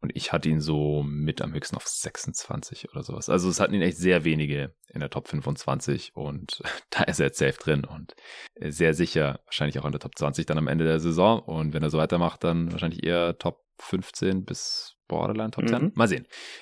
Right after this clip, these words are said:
Speaker 1: Ist halt, wie gesagt, auch so ein bisschen schwer. Also mal gucken. Ich bin gespannt, ob du ihn noch bei anderen Awards drin hast, aber die Thunder sacken halt
Speaker 2: Ja.
Speaker 1: ziemlich eigentlich. Und da muss er dann halt auch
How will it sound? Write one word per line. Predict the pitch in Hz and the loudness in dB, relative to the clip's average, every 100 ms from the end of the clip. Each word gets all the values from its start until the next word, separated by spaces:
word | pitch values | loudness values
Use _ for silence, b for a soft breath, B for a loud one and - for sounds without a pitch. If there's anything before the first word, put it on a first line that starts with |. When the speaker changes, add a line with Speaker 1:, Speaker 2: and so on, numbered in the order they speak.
| - | 2
Speaker 1:
Ist | 135 | 4
halt, | 127 - - | 4 2 -2
wie | 123 | 2
gesagt, | 120 117 - | 4 4 2
auch | |
so | - 107 | 0 0
ein | - _ - | 0 _ 0
bisschen | 123 - 110 98 | 2 4 4 4
schwer. | - - - 87 90 95 87 | 4 0 0 4 6 8 6
Also | 85 90 82 - _ | 4 2 0 -4 _
mal | - 95 95 | -2 -2 0
gucken. | - - 113 104 - | -2 -2 -4 -6 -10
Ich | - | -8
bin | - | -4
gespannt, | 95 - 98 - | -2 -2 -2 -4
ob | - | -2
du | |
ihn | 92 | -2
noch | 90 | 0
bei | - | -2
anderen | 90 87 | 0 0
Awards | 80 80 80 - | 2 0 -2 -2
drin | 85 | 0
hast, | 90 - | 0 2
aber | 85 82 - b - | 4 4 4 b -8
die | 87 | -4
Thunder | 90 87 | 0 0
sacken | - - - | 0 -4 -6
halt | - - | -6 -2
Speaker 2:
Ja. | - | -2
Speaker 1:
ziemlich | - - | -2 -6
eigentlich. | - - - - - _ | -6 -4 -4 -8 -14 _
Und | - 76 | -4 0
da | 73 | 2
muss | 78 95 90 | 4 4 4
er | 76 | 2
dann | 73 | 0
halt | 71 | -2
auch | 80 82 - | -2 -4 -8